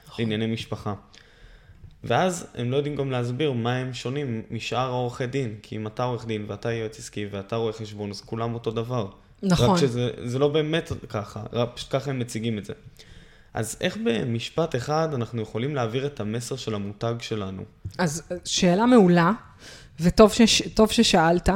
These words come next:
Speaker 1: אז אני, אני אסביר, זה חוזר למקום של החידוד, אה, קהל היעד והבידול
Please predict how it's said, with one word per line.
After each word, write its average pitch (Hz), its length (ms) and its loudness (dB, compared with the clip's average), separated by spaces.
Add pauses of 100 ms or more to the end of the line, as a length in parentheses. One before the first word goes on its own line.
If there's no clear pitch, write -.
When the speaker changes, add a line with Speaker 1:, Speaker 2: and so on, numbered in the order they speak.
(1000)
Speaker 1:
אז 180 140 6
אני, 185 300 6
אני 170 400 4
אסביר, 170 380 6
זה 170 480 4
חוזר 196 420 4
למקום 202 480 2
של 196 280 -2
החידוד, 185 1200 2
אה, 202 180 6
קהל 185 340 2
היעד 175 540 4
והבידול 175 840 8